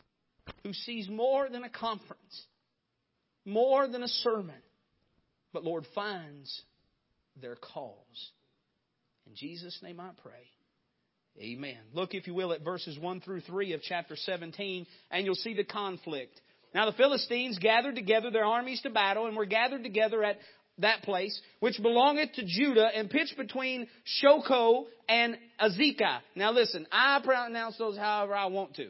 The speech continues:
okay? Uh, but that, that's how I'm doing it today. And, uh, that place. Uh, "And Saul and the men of Israel were gathered together and pitched by the valley of Elah and set in battle array against the Philistines. And the Philistines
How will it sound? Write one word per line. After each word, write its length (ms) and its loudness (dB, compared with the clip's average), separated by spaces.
okay? 380 -6
Uh, 340 -2
but 260 4
that, 220 2
that's 280 2
how 180 0
I'm 200 -2
doing 180 2
it 120 -12
today. 360 -2
And, 300 0
uh, 340 2
that 220 6
place. 380 -6
Uh, 220 2
"And 220 2
Saul 460 4
and 120 0
the 60 -2
men 180 2
of 120 0
Israel 360 4
were 140 4
gathered 340 2
together 400 2
and 100 -2
pitched 280 -2
by 140 2
the 60 -2
valley 360 4
of 120 0
Elah 400 2
and 160 -4
set 300 0
in 240 -4
battle 400 2
array 360 4
against 360 -6
the 100 -6
Philistines. 680 -8
And 180 0
the 60 -4
Philistines 580 -2